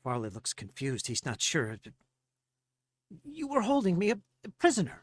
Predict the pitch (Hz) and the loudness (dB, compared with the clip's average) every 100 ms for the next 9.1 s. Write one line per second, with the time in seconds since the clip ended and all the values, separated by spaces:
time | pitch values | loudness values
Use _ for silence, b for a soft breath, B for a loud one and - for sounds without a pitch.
0 | - 190 208 226 254 156 117 185 - _ | -4 0 4 4 4 2 0 -4 -6 _
1 | _ _ _ _ _ _ _ 175 165 160 | _ _ _ _ _ _ _ -10 -4 -2
2 | 185 - - 240 - 147 120 98 147 123 | 0 -2 2 2 2 -4 -4 -6 -10 -12
3 | _ _ _ _ _ 185 170 165 185 - | _ _ _ _ _ -16 -10 -2 -2 -2
4 | 214 214 156 156 247 302 - 277 - _ | -4 -2 -2 0 0 0 -2 -6 -8 _
5 | 226 220 - 214 139 180 165 - 226 - | -4 -2 2 2 2 -2 -2 -2 0 2
6 | 302 226 110 117 190 180 - 294 196 - | 4 4 2 -6 0 2 4 2 2 -2
7 | 120 - 123 120 175 208 139 170 B B | -6 -4 -4 -4 -2 -4 -4 -10 B B
8 | B - 311 294 254 202 - 226 - - | B -14 -8 -6 -2 -2 -2 -2 0 0
9 | 233 | -2